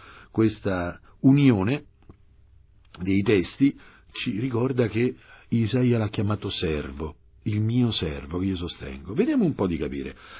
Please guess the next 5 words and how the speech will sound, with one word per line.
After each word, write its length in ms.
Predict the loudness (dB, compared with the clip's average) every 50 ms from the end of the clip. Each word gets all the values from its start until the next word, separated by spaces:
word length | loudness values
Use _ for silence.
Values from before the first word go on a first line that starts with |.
| -20 -20 -20 -18 -4
perché 600 | 0 2 2 2 2 0 -2 0 0 0 -2 -6 -6 -2
il 140 | 0 0
Vangelo 340 | 2 2 2 2 0 0 0
ci 140 | 0 0 0
racconta 760 | 0 -2 -2 0 2 2 2 2 0 -2 -2 -2 -2 -2 -2